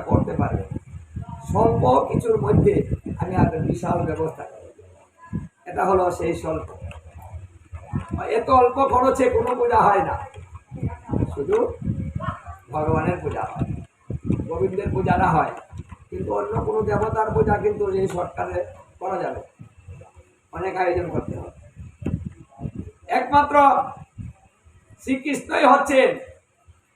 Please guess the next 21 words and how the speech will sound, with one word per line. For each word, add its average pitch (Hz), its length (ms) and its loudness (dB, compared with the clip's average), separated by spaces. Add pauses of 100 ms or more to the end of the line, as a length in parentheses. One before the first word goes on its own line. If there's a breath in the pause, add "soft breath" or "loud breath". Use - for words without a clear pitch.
(1400)
এমনই 285 380 2
একজন 269 420 6 (460)
যে 247 140 2
যাকে 254 260 2 (160)
গালি 277 260 4
দিলেও 294 380 4 (500)
তিনি 220 160 0
অভিশাপ 254 480 4
প্রদান 240 300 0 (100)
করেন 185 320 -2
না, - 60 -18 (760)
যার 277 260 2
কাছে 277 200 2 (100)
ভুল 269 120 4 (120)
করলেও 285 380 4 (1000)
তিনি - 180 -4
ক্ষমা - 320 0
করে 196 180 0
দেন, 160 160 -6 (1700)
যাকে 247 260 2
আঘাত 294 340 6